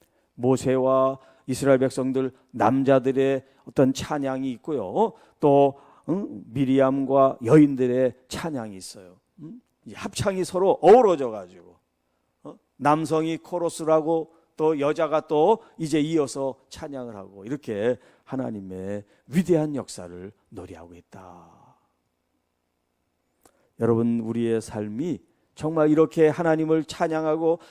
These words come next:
하나님을 경배하고 하나님을 영화롭게 하는 그런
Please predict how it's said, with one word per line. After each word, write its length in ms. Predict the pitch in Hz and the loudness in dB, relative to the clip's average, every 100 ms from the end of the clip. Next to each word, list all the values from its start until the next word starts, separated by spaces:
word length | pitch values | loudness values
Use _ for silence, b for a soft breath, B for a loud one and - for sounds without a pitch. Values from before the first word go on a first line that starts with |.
| B | B
하나님을 500 | 165 165 160 165 156 | 2 4 4 2 2
경배하고 800 | 139 156 156 156 160 151 160 156 B | 0 0 2 4 4 4 0 -2 B
하나님을 500 | - 170 160 160 143 | 2 4 4 4 6
영화롭게 540 | 135 160 165 147 151 | 6 8 6 4 0
하는 260 | 143 190 175 - b b | 2 4 0 -2 b b
그런 460 | 190 190 196 196 | 6 8 8 2